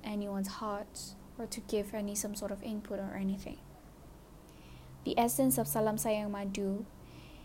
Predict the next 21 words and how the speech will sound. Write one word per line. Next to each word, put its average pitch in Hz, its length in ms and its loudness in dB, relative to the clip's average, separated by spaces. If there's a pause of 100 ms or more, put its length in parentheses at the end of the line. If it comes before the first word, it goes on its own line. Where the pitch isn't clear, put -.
(240)
is 214 240 4
just - 560 2 (560)
an 214 160 -2
auditory 220 960 4
diary 208 720 8 (880)
of 214 240 -4
me. 202 280 -6 (720)
of - 100 -6
my 214 140 -2
thoughts. - 640 -2 (4000)
Since 240 400 6
I 214 320 8 (320)
don't 202 260 6
do 190 140 4
well - 560 6
in 196 160 4
writing, 208 500 4
I 202 220 2
don't 185 240 4
do 202 100 2
diaries 175 720 4